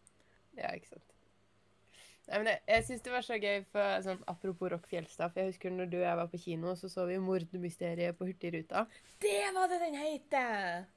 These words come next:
Speaker 1: Det var det den het, vet du. Og jeg synes det var hysterisk, for de har jo,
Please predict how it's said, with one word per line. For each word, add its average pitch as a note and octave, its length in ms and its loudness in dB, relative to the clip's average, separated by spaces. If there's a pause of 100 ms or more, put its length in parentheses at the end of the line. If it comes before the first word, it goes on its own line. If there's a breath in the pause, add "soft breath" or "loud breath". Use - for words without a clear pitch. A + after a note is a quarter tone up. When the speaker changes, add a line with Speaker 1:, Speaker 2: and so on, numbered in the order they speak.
(120)
Speaker 1:
Det G3 200 -8
var F3+ 240 4
det F#3+ 120 2
den G3+ 180 0
het, F#3 200 -6
vet G3 140 -8
du. F3+ 80 -8
Og - 200 2
jeg G3+ 220 4 (420)
synes G#3 320 -4
det G#3 140 0
var F#3+ 260 0 (220)
hysterisk, F3 1040 -2
for - 120 -12
de G#3 120 2
har F#3 200 2
jo, F#3+ 120 0